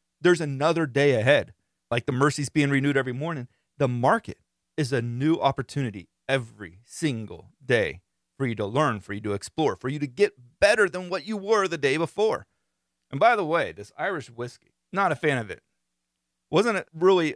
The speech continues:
all that against the bourbon that I had last week? Or what was it? I think it was a bourbon. Yeah. It was some kind of whiskey. But this one here, I think I gave that one a seven point one though, even though I didn't tell you guys. But this one here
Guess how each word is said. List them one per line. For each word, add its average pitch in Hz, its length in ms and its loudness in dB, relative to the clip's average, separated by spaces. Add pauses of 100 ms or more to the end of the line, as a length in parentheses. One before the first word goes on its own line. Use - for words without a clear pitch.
(100)
all 156 160 4
that 156 120 2
against 135 380 -2
the 113 80 -2
bourbon 123 340 0
that 113 120 0
I 104 100 4
had 110 380 2
last 117 320 0
week? 160 260 -2
Or 110 60 -10
what 127 280 -2
was 104 160 -20
it? 69 140 -20
I 101 60 -20
think 185 200 -16
it 95 60 -12
was 82 120 -16
a 71 80 -12
bourbon. 80 380 -12
Yeah. 104 220 -6
It - 520 -20
was 135 100 -10
some 156 160 -4
kind 113 160 -4
of 92 60 -6
whiskey. 101 420 -8 (220)
But 139 360 2 (100)
this 165 220 -4
one 165 220 -2
here, 117 460 -2 (120)
I 123 40 -8
think 254 140 -6
I 123 80 0
gave 123 220 -2
that 110 180 2
one 110 140 -4
a 95 80 -6
seven 110 300 -4
point 98 280 -10
one 101 240 -8
though, 87 220 -6 (100)
even 135 180 -2
though 117 80 2
I 107 60 2
didn't 101 220 -6
tell 101 120 -6
you 95 100 -8
guys. 90 260 -10 (160)
But 123 100 -6
this 202 200 0
one 196 160 0
here 208 320 2